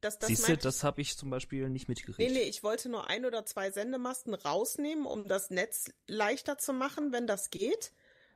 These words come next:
Speaker 1: ähm, und dann auf die Autobahn diesen Störsender tun, um, weil die Autos ja viel anfälliger sind. Und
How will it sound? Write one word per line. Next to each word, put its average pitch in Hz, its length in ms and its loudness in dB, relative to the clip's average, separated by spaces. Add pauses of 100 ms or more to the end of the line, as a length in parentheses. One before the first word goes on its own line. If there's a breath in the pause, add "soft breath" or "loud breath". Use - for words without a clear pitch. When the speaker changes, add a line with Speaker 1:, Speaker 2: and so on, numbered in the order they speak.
(120 soft breath)
Speaker 1:
ähm, 220 280 4
und 214 240 -2
dann 240 380 0
auf 220 220 0
die - 260 -12
Autobahn 254 720 0
diesen 220 220 -8
Störsender 185 800 2
tun, 240 380 -6
um, 208 320 -8
weil 202 140 2
die 196 140 -4
Autos 220 360 -2
ja 220 220 0
viel 226 360 0
anfälliger 180 600 -2
sind. 156 280 -4
Und 170 160 -6